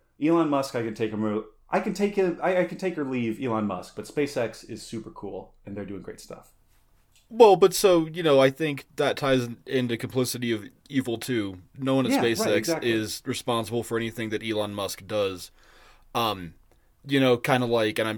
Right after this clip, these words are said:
Speaker 2: don't know if you're gonna touch on this or not, I don't know if you knew this, Josh, the American rocket program wasn't exactly made by the best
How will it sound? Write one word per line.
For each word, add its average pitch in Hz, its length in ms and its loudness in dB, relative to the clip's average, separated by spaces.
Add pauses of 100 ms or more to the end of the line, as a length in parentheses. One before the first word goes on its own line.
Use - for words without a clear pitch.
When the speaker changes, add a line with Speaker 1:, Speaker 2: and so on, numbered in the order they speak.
(140)
Speaker 2:
don't 113 160 -2
know 110 80 -4
if 110 80 -6
you're 110 100 -4
gonna 107 100 -4
touch 113 240 -6
on 110 60 -8
this 104 220 -6
or 101 60 -8
not, 107 340 -4
I 117 80 -4
don't 127 100 -2
know 127 80 2
if 117 100 -2
you 120 60 -2
knew 120 200 2
this, 117 180 -2
Josh, 110 260 0
the 107 160 0
American 110 420 0
rocket 101 300 -2
program 101 480 -4
wasn't 107 280 -2
exactly 107 380 -4
made 104 220 -2
by 101 160 -2
the 101 140 -8
best 95 480 -6